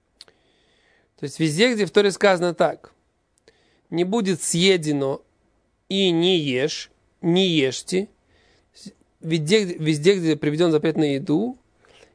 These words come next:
это сказано как о запрете на еду, так и о запрете на использование. Пока стих тебе не объяснит, что это использование «да» разрешено. То есть везде, где написано «не есть», это значит также и не получать никакой пользы.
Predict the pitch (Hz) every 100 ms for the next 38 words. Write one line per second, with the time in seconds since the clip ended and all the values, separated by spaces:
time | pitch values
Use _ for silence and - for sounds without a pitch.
0 | - 160 160 - 202 190 170 160 160 160
1 | 180 180 180 226 214 190 185 165 156 185
2 | 180 175 160 - 175 160 135 180 151 -
3 | _ _ _ _ _ _ _ _ _ _
4 | 147 139 175 - 202 - 190 190 196 196
5 | 277 214 170 160 - 202 185 185 165 147
6 | 165 175 170 151 143 151 143 - - 160
7 | 151 156 226 185 170 170 170 165 170 165
8 | 208 285 - 170 160 160 214 202 165 180
9 | 180 160 170 156 151 165 165 156 151 -
10 | - -